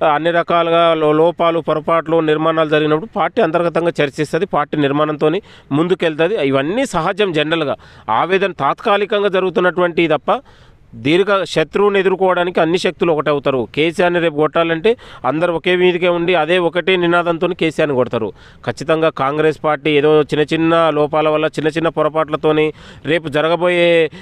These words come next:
యుద్ధానికి ఇదేదో పెద్దగా కొలమానం కాదు, ఇదో పెద్ద పొరపాటు కాదనేది మేము భావిస్తా ఉన్నాం. దాన్ని ప్రజలు ఎవరు కూడా విశ్వసించరు. దా-, ఈ చిన్న, చిన్న చిన్న సాకులతోని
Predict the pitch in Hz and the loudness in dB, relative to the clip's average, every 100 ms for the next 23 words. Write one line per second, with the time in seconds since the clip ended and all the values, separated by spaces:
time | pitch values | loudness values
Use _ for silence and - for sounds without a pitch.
0 | - 135 135 185 185 170 180 170 165 170 | -8 -6 -2 -2 -2 0 0 2 2 0
1 | 175 165 147 165 160 156 151 160 170 170 | 0 -2 0 0 2 2 0 0 0 0
2 | 170 170 175 170 165 156 151 156 151 143 | 0 0 2 2 2 0 0 2 2 0
3 | 127 - - 165 160 170 160 151 151 151 | -4 -14 -6 -2 0 -2 -2 -2 0 0
4 | 156 147 123 131 151 - 156 156 180 143 | 0 0 2 0 0 0 0 0 0 -2
5 | 160 147 151 175 160 160 160 156 147 - | -2 -2 0 2 2 2 0 0 -2 -4
6 | 165 170 175 185 254 - - - 131 156 | -2 -2 0 0 -2 -8 -20 -14 -2 0
7 | 160 151 185 208 202 202 214 220 - 202 | 0 0 -2 -2 -2 0 0 0 0 -2
8 | 202 220 214 190 175 190 180 185 175 | 0 -2 0 -2 0 0 0 0 -2